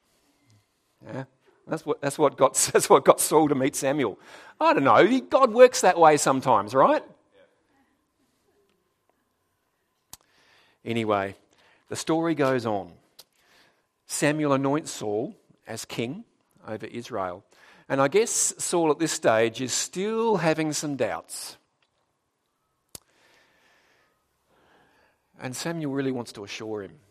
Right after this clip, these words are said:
And he says to him, he gives him quite a list there. You can read it, and I'm not gonna read it, but you read it, uh, perhaps later in the first part of chapter ten, where Samuel says to Saul,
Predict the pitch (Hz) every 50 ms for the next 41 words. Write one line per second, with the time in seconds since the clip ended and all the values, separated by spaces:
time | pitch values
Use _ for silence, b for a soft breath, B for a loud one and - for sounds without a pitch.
0 | _ _ 101 101 101 104 - - 113 113 110 - - - 113 107 107 104 - 123
1 | 127 127 156 170 165 165 139 120 113 - - 160 147 135 - 123 120 120 135 123
2 | - - - 110 98 107 110 104 - 113 113 117 123 139 131 131 - - 113 113
3 | 123 123 120 - 117 110 104 104 98 101 101 - 113 120 120 127 139 143 135 123
4 | 113 - - - - - - 113 110 110 107 - - 117 - - 123 113 117 117
5 | 113 110 107 107 107 101 - 139 131 127 - - 139 127 117 104 - - 123 113
6 | - - - - - - 143 127 98 90 90 95 107 B B B B B B B
7 | B B B B 135 131 123 123 120 120 120 120 117 117 - - - _ _ _
8 | _ _ _ _ _ _ _ _ _ _ _ _ _ _ _ _ _ _ _ _
9 | _ _ _ _ _ _ _ - - - 180 165 165 170 165 151 147 - - 196
10 | 220 - - - 156 - - 196 160 147 139 127 110 110 110 101 _